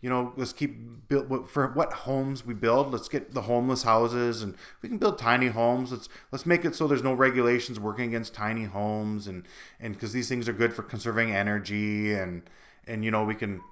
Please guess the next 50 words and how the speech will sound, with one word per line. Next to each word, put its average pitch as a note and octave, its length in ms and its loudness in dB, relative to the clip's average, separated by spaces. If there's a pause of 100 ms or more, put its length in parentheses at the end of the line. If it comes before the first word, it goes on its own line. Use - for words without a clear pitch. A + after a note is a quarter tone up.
(120)
I, A#2 140 0
I, A2+ 160 -2
in A#2 220 -4
certain A2+ 220 -4
cities, A2 460 0
you G#2+ 60 -2
know, G#2+ 80 2
you A2 120 -2
can G2+ 80 -6
fit A2+ 200 0
'em A2 100 0
in A2 80 0
a - 20 0
backyard G#2 560 4
that G#2 80 2
already G#2 220 2
exists, G#2 360 -4 (200)
so - 160 0
we're A#2 100 6
not A2+ 220 6
spreading A#2 540 2
out A#2 280 4
our A2+ 120 -4
cities A2 340 -4
further, B2+ 580 0 (220)
so - 160 -4
we A2 140 0
can, A2 240 -4
we A#2 80 -10
kind A#2+ 180 -4
of G#2 80 -2
fill A2+ 300 2
in A2+ 100 0
the B2+ 80 -2
city B2 320 -2
a B2+ 60 2
bit B2 220 -4
more. B2 440 0
Like, A2 160 -2 (260)
I A#2+ 220 -2
know C3 100 0
in A2+ 80 0
Canada G2 400 0
here, F#2+ 180 -6
that's F#2+ 200 -4
kind G2+ 160 -6
of G2 60 -8
an F#2+ 80 -8
issue F#2 320 -8
because F2+ 440 -10